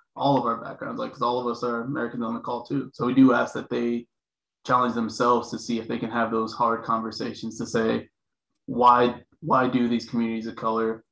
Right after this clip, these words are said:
or these, um, poor communities look at us the way that we do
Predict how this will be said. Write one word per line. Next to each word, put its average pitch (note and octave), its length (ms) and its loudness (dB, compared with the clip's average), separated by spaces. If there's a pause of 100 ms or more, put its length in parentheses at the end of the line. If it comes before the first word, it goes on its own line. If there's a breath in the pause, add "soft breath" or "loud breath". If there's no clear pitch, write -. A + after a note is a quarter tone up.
(100)
or A#2+ 180 -2
these, A2+ 260 -4
um, A2+ 560 -2 (140)
poor A#2+ 260 0
communities A2+ 520 -6
look A#2 260 -4
at A#2 80 -6
us A#2 160 -6
the B2 80 -10
way A#2 160 -6
that A#2 160 -10
we - 140 -8
do - 260 -8